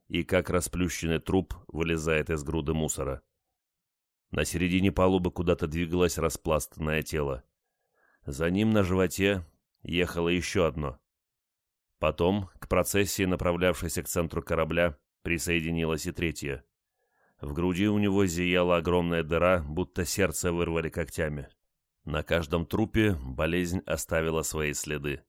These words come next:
На ногах, на руках, на груди.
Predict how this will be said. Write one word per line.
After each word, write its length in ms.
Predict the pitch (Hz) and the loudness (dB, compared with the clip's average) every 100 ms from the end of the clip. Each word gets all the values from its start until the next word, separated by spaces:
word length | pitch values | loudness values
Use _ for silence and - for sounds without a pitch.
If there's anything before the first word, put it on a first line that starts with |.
| _ _ _ - | _ _ _ -10
На 180 | 73 | -6
ногах, 600 | 73 73 78 87 - - _ - | -4 -2 0 0 -2 -16 _ -10
на 200 | 76 76 | -4 -2
руках, 600 | 73 - 82 80 - - _ _ _ - | -4 -2 -2 -2 -8 -20 _ _ _ -10
на 180 | 71 71 | -8 -4
груди. 540 | 76 76 65 80 | -4 -4 -2 -4